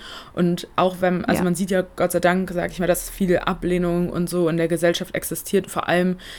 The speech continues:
Speaker 1: dass, dass ja auch die Leute beschäftigt, diese Menschenrechte vor Ort. Aber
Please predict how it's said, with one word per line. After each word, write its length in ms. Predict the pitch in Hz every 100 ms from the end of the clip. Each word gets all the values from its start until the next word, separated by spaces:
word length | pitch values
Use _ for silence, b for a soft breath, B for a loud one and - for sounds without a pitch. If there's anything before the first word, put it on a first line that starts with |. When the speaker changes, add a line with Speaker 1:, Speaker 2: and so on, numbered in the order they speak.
| B
Speaker 1:
dass, 320 | - 170 - -
dass 180 | 170 175
ja 120 | -
auch 60 |
die 100 | -
Leute 240 | 165 170 165
beschäftigt, 640 | 160 190 196 - 196 -
diese 260 | 170 175 170
Menschenrechte 520 | 180 185 170 170 -
vor 180 | 165 156
Ort. 300 | 160 180 196 B B B B B B
Aber 420 | 185 185 180 170